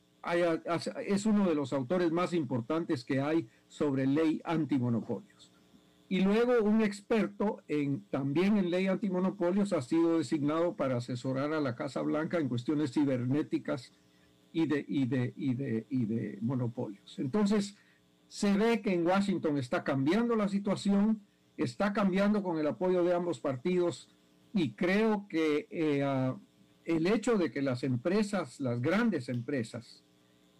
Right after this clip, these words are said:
eh, eh, de tecnología estén ya activando a sus redes de cabilderos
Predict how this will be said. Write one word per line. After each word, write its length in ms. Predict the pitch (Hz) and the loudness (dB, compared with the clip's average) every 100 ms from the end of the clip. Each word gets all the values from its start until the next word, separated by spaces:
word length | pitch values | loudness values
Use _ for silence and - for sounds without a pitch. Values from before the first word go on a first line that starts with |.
| _ - | _ -4
eh, 300 | 135 127 120 | 0 0 -2
eh, 320 | 131 120 131 | -2 -2 -2
de 120 | 131 143 | -2 -2
tecnología 880 | 156 139 147 123 120 202 151 104 - | -2 -2 -2 -2 0 2 2 0 -4
estén 560 | 147 127 - 190 185 165 | -6 -6 -2 2 2 2
ya 180 | 196 | 0
activando 760 | 196 - 170 151 175 202 170 147 | 0 -2 0 2 2 2 2 0
a 60 | 131 | 0
sus 200 | 147 131 | 0 -2
redes 520 | 127 190 185 151 127 | 2 2 4 2 0
de 140 | 127 123 | -2 -2
cabilderos 840 | 131 131 139 185 190 98 - | 0 2 2 2 0 -2 -10